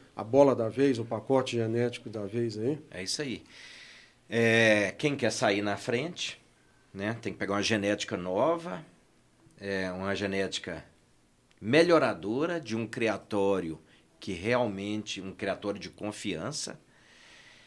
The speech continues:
Speaker 2: e sair na frente. O embrião é uma forma mais prática de você ter sucesso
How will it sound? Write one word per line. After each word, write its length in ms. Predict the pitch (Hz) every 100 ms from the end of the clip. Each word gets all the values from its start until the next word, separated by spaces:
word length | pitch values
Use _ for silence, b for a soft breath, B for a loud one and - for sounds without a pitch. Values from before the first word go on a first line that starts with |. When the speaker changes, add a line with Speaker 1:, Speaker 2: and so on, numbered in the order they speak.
| B B B
Speaker 2:
e 440 | 127 156 185 165 - -
sair 360 | - - 175 180
na 120 | 185
frente. 340 | - 120 107
O 60 | 165
embrião 600 | 180 175 156 147 190 190 -
é 80 |
uma 160 | 131 143
forma 340 | - 156 156 139
mais 300 | 139 156 -
prática 580 | - 131 143 135 - 120
de 100 | 107
você 480 | 113 113 127 123 131 _ _ -
ter 140 | 117
sucesso 680 | 117 - 120 120 113 - 135